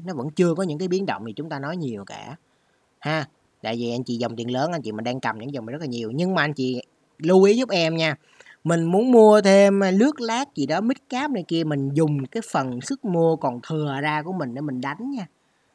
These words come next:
Mình không có bán dòng chính ra, mình đi đánh mấy con nhỏ nha, lưu ý vấn đề này nha. À, không có vụ mà đi bán bò, đi tậu bên nương đâu nha.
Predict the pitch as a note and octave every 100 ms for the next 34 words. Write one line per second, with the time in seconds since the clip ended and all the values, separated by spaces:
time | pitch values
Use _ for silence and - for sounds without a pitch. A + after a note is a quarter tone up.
0 | _ _ _ A2+ A#2+ B2+ D#3+ E3+ G3+ F#3+
1 | G3 G#3+ C#4 D#4 A3+ C3+ B2 - G3 D4+
2 | C#4+ F#3 D3+ C3+ C#3 D3+ F#3 C#4 C#4+ G3
3 | E3 A2 A2 G3+ C4 E3+ D#3+ F3 F#3+ A#3
4 | C#4 A#3+ A2+ A#2+ B2 C3 D#3+ D#3 _ _
5 | _ _ _ - D#3+ C#3 E3+ G#3+ G#3 B2+
6 | C3+ C3+ E3+ F3 F#3+ B3 C4+ A3 _ C3
7 | C3 C3 D#3 - A#2 C#3+ D#3 E3 E3 D#3+
8 | D#3